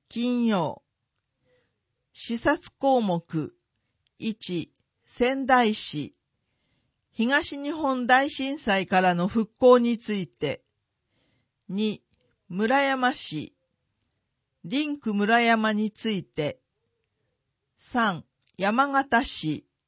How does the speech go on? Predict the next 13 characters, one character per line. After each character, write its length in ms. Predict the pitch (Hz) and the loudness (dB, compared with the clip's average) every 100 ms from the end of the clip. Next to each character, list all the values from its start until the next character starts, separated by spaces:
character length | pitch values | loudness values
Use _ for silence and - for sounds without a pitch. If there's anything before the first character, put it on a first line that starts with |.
| _ _ _ _ _ _ _ | _ _ _ _ _ _ _
新 400 | - - 302 294 | -8 -6 -4 -6
規 140 | - | -4
就 360 | 220 - 262 277 | -2 -2 0 0
農 240 | 277 269 | 2 2
者 220 | 269 220 - | 0 -2 -2
支 200 | - 240 | -2 -2
援 280 | 254 269 | 0 -2
事 160 | 240 262 | -2 0
業 260 | 254 240 202 | 2 4 2
に 180 | 190 | 0
つ 160 | - 190 | -4 -2
い 140 | 175 | -2
て。 340 | - - 135 | -4 -6 -8